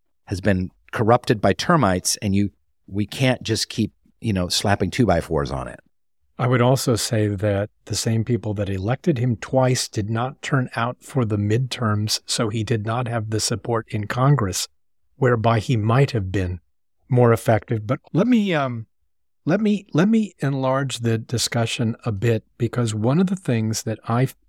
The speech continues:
Speaker 2: have found through the reading through the, the three books and also Geography of Bliss, I feel like, and even today, I feel like you have made a very compelling case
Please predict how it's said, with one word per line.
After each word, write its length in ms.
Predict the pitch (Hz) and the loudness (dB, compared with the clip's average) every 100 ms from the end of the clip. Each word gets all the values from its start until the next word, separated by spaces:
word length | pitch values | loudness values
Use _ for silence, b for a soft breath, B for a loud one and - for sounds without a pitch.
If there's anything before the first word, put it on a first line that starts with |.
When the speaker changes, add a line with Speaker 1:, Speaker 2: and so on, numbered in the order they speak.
| _ | _
Speaker 2:
have 220 | 117 117 | -4 -4
found 540 | - 139 123 127 127 - _ _ _ | -2 2 4 4 2 -2 _ _ _
through 400 | - 127 110 107 - | -2 2 2 0 -2
the 160 | 113 110 _ _ _ - | -4 -4 _ _ _ -2
reading 380 | 131 120 113 | 2 4 2
through 260 | - 135 117 | 2 2 2
the, 240 | 107 104 - _ _ _ _ _ _ | 0 -2 -6 _ _ _ _ _ _
the 100 | - | -12
three 260 | - - 151 | -2 4 6
books 520 | 127 117 - - - - - | 6 4 2 -6 -8 -10 -2
and 420 | 120 107 104 110 - | 2 2 0 -2 -4
also 360 | 123 120 - 113 | 0 0 0 0
Geography 480 | 110 110 107 - | 0 0 -2 -4
of 120 | 101 98 | -4 -2
Bliss, 360 | 113 101 - - _ _ _ _ _ _ _ _ _ _ _ _ | -2 -2 -4 -10 _ _ _ _ _ _ _ _ _ _ _ _
I 220 | 127 147 208 | 2 6 4
feel 500 | - 143 117 110 - | 2 2 2 2 -2
like, 360 | 123 117 113 - | -2 -2 -4 -4
and 160 | 127 135 | 0 2
even 240 | 131 120 | 2 0
today, 500 | 123 127 131 113 113 - | 0 2 2 2 -2 -2
I 120 | 123 | -4
feel 220 | - 156 | 0 0
like 240 | 135 113 143 | 2 -2 -2
you 120 | 147 | -2
have 160 | 120 | -2
made 280 | 123 123 123 - | 0 0 -2 -2
a 140 | 139 | -4
very 680 | 127 123 151 208 226 175 135 | -4 -10 -2 2 4 2 0
compelling 720 | - 120 110 113 104 104 98 | -4 -6 -4 -4 -2 -4 -4
case 560 | - 117 95 90 - | -4 -2 -2 -4 -8